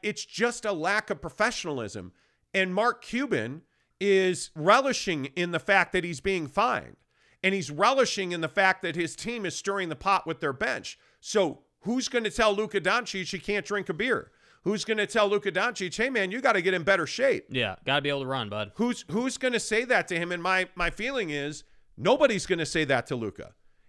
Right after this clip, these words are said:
Speaker 1: And that's going to be a detriment to him because he's always had it easy.
Speaker 2: Yeah.
Speaker 1: And talent does bring it, it,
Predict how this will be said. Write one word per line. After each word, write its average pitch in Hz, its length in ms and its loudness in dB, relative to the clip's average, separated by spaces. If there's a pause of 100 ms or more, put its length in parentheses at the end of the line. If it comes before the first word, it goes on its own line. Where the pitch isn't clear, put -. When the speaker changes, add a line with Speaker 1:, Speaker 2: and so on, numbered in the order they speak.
(100)
Speaker 1:
And 170 240 2
that's 185 300 6
going 208 320 0
to 202 100 -2
be 175 180 0
a 190 60 4
detriment 190 500 0
to 147 100 -4
him 160 160 -2
because 170 440 -2 (260)
he's 202 280 -4 (100)
always 190 540 4
had 170 280 2
it 156 240 -2
easy. 131 580 -6
Speaker 2:
Yeah. 95 220 -6 (500)
Speaker 1:
And 170 340 2
talent 233 600 -2
does 180 340 2
bring 190 460 0
it, 180 220 0
it, 165 160 -2